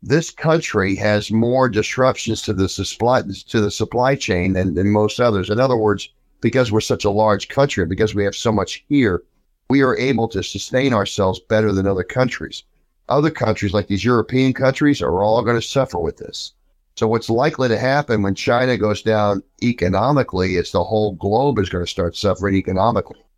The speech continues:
And because the supply chains are gonna be disrupted. And what we have to, as, as,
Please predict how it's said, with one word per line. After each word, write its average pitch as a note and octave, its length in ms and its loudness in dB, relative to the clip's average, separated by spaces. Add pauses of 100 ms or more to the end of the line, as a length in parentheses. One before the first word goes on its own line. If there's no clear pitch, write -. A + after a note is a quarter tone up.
(140)
And G#2+ 380 2 (440)
because A2 260 0
the F#2+ 80 -4
supply B2 460 0
chains G2+ 340 -2
are F#2 60 0
gonna F#2+ 160 0
be F2+ 140 0
disrupted. F2+ 680 -2 (440)
And G#2+ 160 0
what G2+ 120 2
we C#3+ 160 2
have B2 280 2
to, A2 160 2
as, - 200 -4
as, - 560 -4